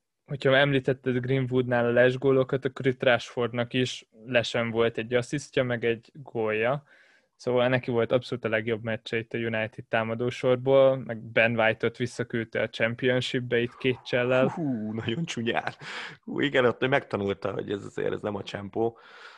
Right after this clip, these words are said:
Speaker 2: Úgyhogy itt azért kicsit jobban össze kell szednie magát, de hát azért beszéljünk itt a Brightonról is, mert ők viszont tényleg nagyon jól játszottak, de,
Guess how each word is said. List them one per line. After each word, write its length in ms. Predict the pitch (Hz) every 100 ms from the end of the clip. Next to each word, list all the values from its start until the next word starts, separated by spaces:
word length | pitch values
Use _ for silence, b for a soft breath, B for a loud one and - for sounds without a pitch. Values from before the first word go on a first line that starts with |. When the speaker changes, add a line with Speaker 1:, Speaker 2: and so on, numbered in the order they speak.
| B B _
Speaker 2:
Úgyhogy 260 | - 101 104
itt 140 | 101
azért 200 | 104 107
kicsit 260 | - 107 101
jobban 320 | 110 98 98
össze 220 | 95 -
kell 160 | - 98
szednie 360 | - 98 101
magát, 400 | 98 101 107 107
de 100 | 104
hát 220 | 104 107 -
azért 520 | 85 107 120 - -
beszéljünk 420 | 127 - 156 117
itt 120 | 117
a 40 | 107
Brightonról 640 | 120 120 123 110 104 104
is, 200 | 117 -
mert 320 | 110 104 101
ők 120 | 110
viszont 300 | - 113 113
tényleg 220 | - 127 104
nagyon 200 | 95 98
jól 220 | 98 98
játszottak, 680 | 92 95 104 101 - 113 107
de, 300 | 110 110